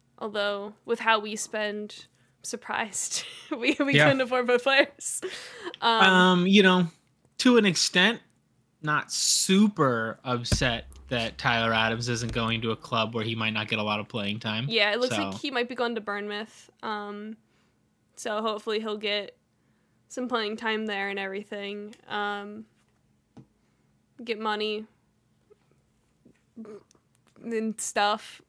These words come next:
Speaker 1: Soccer, play
Speaker 2: Yeah.
Speaker 1: the soccer.
Speaker 2: Yeah, play the soccer.
Speaker 1: Um, get the minutes, and then maybe go to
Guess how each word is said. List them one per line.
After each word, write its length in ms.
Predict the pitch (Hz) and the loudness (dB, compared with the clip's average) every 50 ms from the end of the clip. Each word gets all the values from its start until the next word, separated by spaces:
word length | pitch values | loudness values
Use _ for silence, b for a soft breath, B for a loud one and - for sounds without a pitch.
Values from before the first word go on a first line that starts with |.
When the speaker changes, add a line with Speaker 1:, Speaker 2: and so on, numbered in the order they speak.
| _ _ - | _ _ -6
Speaker 1:
Soccer, 500 | 240 - - 247 202 - - 233 240 233 | 2 4 6 6 6 4 2 0 0 2
play 180 | 226 139 - 240 | 4 6 6 6
Speaker 2:
Yeah. 60 | 226 | 6
Speaker 1:
the 40 | 135 | 6
soccer. 580 | - - 220 202 214 220 - 226 214 214 226 - b b b b b b b b b b - | 4 2 2 2 2 0 -2 -6 -6 -6 -8 -10 b b b b b b b b b b -8
Speaker 2:
Yeah, 80 | 247 180 | -8 -6
play 160 | - 185 190 | -4 -4 -4
the 80 | 185 196 | -4 -4
soccer. 260 | - 208 190 185 226 | -4 -4 -2 -2 -2
Speaker 1:
Um, 500 | 220 214 214 208 202 208 208 214 214 - _ _ _ | -2 -4 -4 -6 -8 -10 -14 -16 -18 -18 _ _ _
get 120 | - 247 226 | -10 -6 -6
the 80 | 240 | -6
minutes, 720 | 220 202 196 202 208 202 190 - - - - - - - - - | -6 -6 -8 -10 -12 -12 -12 -14 -12 -12 -10 -10 -12 -12 -6 -2
and 140 | - 262 285 | 0 2 2
then 100 | 311 330 | 4 2
maybe 260 | 320 302 285 247 233 | 2 0 0 -2 -2
go 240 | 220 202 220 196 190 | -2 -2 -2 -2 -2
to 560 | 202 - - - 214 208 208 208 208 220 214 | -4 -8 -10 -12 -10 -10 -10 -12 -12 -14 -16